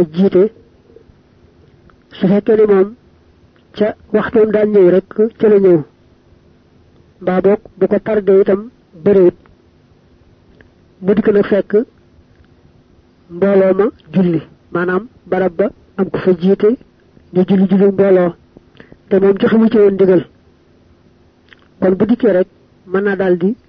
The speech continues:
jiituwaat mbooloo ca barabam boobee, ndax moom barab ba barabam la. Ña ko jiitu def mbooloo, julli te ñëwagut,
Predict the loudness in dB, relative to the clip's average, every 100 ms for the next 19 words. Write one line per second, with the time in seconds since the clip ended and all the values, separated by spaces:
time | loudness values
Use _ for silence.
0 | -18 -4 0 2 0 -2 -4 0 2 0
1 | -2 -2 -2 -2 -2 0 2 2 0 -6
2 | _ -14 -14 -4 -4 -4 -4 -4 -4 -6
3 | -8 _ _ -6 -4 -2 0 -2 -4 -14
4 | _ _ _ _ _ _ _ _ _ _
5 | _ _ _ _ _ _ -6 -2 0 0
6 | 0 0 2 -2 -4 _ -6 -4 -2 2
7 | 2 2 0 -4 _ _ _ _ _ _
8 | _ _ _ _ _ -4 -2 0 2 4
9 | 4 2